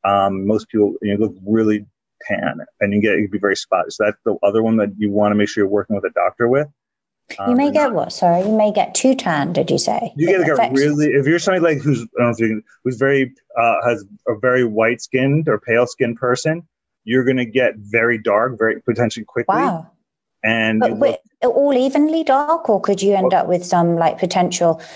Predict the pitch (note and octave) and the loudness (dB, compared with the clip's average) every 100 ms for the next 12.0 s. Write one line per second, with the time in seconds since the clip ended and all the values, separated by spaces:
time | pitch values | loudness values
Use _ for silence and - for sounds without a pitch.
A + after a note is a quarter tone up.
0 | - F3+ F3+ G3+ F3+ E3 F3+ F3 F3 E3+ | -4 -4 0 0 0 0 0 2 2 2
1 | E3 - D#3+ D#3 D3+ - - E2+ - _ | 0 0 2 2 0 -2 -4 -6 -10 _
2 | _ _ - C3 C3+ C3+ C3 A#2+ C3 A#2 | _ _ -4 0 2 2 0 0 0 0
3 | F#2 G2 A2+ A#2 C3+ B2+ B2 G#2+ A#2 A2+ | 0 0 -2 0 0 0 0 0 0 0
4 | A2 A2 - A#2+ A2+ - C#3+ C#3 E3 E3 | 0 -4 -2 0 2 2 0 -2 -2 -4
5 | E3 _ _ - - A2+ A2 G2+ G#2+ G2+ | -4 _ _ -12 -4 -2 0 0 -2 0
6 | A2 A2 - E3 D#3+ A2 A#2 A2+ A2 C#3 | 0 0 0 0 0 -2 -4 -4 -2 0
7 | B2 C3 D3+ C3 C3+ C3+ - A2+ A2 G2 | 2 2 2 2 2 0 0 2 2 2
8 | A2 A2+ G#2 _ _ _ _ B2+ A#2 A2 | 0 -2 -6 _ _ _ _ 0 0 0
9 | A#2+ A2+ A2+ A#2 A#2+ - G#2 B2+ A#2+ A#2 | -2 0 0 0 0 0 -2 0 -2 0
10 | A#2 A2 A2 - A2+ - B2+ A#2+ B2 A2+ | 0 2 0 -4 -14 -8 0 0 0 0
11 | G#2 A#2 A#2+ G#2+ A#2 G#2 G#2+ A#2 C#3 D#3+ | 2 2 2 -2 -2 -2 0 0 0 -4